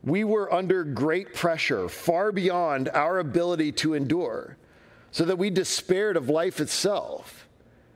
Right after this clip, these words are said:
Indeed, we felt we had, we, we, indeed, we felt we had received the sentence of death.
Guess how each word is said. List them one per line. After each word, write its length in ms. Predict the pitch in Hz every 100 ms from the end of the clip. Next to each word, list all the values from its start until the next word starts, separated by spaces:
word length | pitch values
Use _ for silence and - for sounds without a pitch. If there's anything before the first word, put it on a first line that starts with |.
| _ _
Indeed, 360 | - 147 190 190
we 180 | 175 208
felt 320 | - 208 202
we 160 | 180
had, 100 | 185
we, 340 | 160 185 - 196
we, 180 | 175 170
indeed, 480 | 190 170 180 214 175
we 120 | 165
felt 300 | 156 - 208
we 140 | 175 175
had 100 | 160
received 480 | 156 - 180 190 180
the 120 | 160
sentence 420 | - 170 165 135
of 120 | 131
death. 520 | 101 95 64 - -